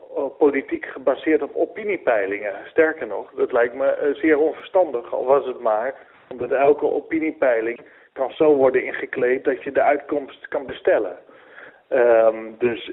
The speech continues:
ik, ik zou, politiek op basis van opiniepeilingen lijkt me zeer onverstandig. Dat is wel het meest populistische, zou je kunnen zeggen, wa-, wat er, eh, bestaat en wat je kunt bedenken.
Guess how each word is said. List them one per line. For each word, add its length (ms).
ik, 240
ik 220
zou, 440
politiek 440
op 80
basis 280
van 120
opiniepeilingen 800
lijkt 180
me 80
zeer 280
onverstandig. 720
Dat 260
is 80
wel 160
het 120
meest 280
populistische, 840
zou 220
je 80
kunnen 260
zeggen, 380
wa-, 200
wat 200
er, 340
eh, 200
bestaat 540
en 80
wat 180
je 60
kunt 200
bedenken. 580